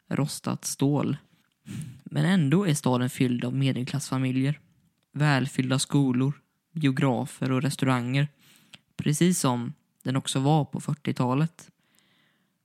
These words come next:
Dit vi ska ta oss för att berätta om Janis unga år.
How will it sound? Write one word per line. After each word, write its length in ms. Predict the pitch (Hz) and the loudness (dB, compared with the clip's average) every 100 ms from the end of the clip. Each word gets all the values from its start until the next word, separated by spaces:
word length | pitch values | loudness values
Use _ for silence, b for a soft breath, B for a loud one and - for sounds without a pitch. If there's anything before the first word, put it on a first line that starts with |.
| _ - | _ -2
Dit 420 | 165 196 208 - 131 | 2 4 2 -2 -2
vi 320 | 131 131 147 | 0 0 -4
ska 180 | - 143 | -6 -6
ta 160 | - | 0
oss 280 | 127 185 - | 2 2 0
för 180 | - 113 | -2 -4
att 160 | 131 | -2
berätta 460 | - 120 143 _ 139 | -2 -2 -4 _ -2
om 180 | 131 131 | -2 0
Janis 400 | 123 120 120 - | -2 -2 -4 -4
unga 300 | 123 123 123 | -4 -2 0
år. 320 | 131 127 | 0 -2